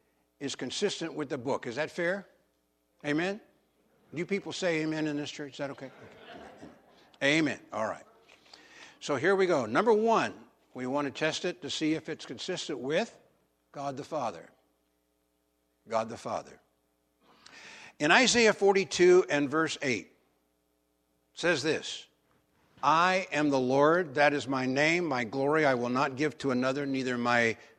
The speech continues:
praise to carved images." Not gonna let it happen, God says.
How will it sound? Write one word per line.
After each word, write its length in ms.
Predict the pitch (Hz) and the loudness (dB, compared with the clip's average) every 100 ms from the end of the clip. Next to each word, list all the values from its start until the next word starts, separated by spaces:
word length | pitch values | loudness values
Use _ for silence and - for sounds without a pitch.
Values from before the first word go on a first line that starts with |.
| _ | _
praise 720 | - 165 165 120 120 135 - | -8 0 0 0 -2 -4 -6
to 120 | - | -8
carved 440 | 135 - 131 131 120 | -6 -2 0 -2 -4
images." 480 | 120 95 85 73 - - _ _ _ _ _ _ _ _ _ _ _ _ _ _ _ _ _ | -4 -6 -10 -16 -18 -20 _ _ _ _ _ _ _ _ _ _ _ _ _ _ _ _ _
Not 140 | - - | -20 -18
gonna 200 | 117 127 | -14 -8
let 160 | 151 | -8
it 80 | 117 - | -10 -4
happen, 360 | 143 139 - - _ _ _ - | -2 -2 -6 -20 _ _ _ -14
God 220 | 104 98 | -14 -14
says. 160 | - | -18